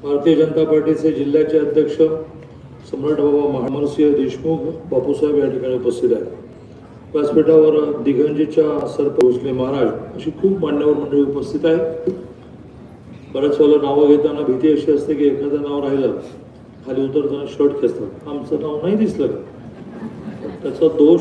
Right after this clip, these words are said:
नावं लिहून देणाऱ्यांचा आहे, त्याने तुमचं नाव लिहून दिलं नाही. त्यामुळे ज्यांचं नाव राहिलं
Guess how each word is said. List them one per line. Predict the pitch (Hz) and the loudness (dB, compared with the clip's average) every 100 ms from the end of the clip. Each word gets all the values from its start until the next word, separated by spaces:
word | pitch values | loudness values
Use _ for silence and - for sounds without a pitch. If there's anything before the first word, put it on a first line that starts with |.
| - 139 | 0 -6
नावं | 139 156 151 | 0 2 4
लिहून | 151 160 143 | 4 2 -2
देणाऱ्यांचा | 131 135 131 - 117 | -4 -4 -6 -6 -4
आहे, | |
त्याने | 113 123 | -4 -6
तुमचं | 123 120 - 131 | -8 -12 -10 -8
नाव | 131 131 | -6 -4
लिहून | 143 131 | -4 -2
दिलं | 120 127 | -2 -2
नाही. | 120 95 - - 107 - - - - - 131 | -4 -8 -14 -18 -16 -16 -18 -18 -18 -10 -4
त्यामुळे | 139 139 131 | -2 0 0
ज्यांचं | 135 131 151 | 0 0 -2
नाव | 147 147 | 0 0
राहिलं | 120 147 165 | 4 6 6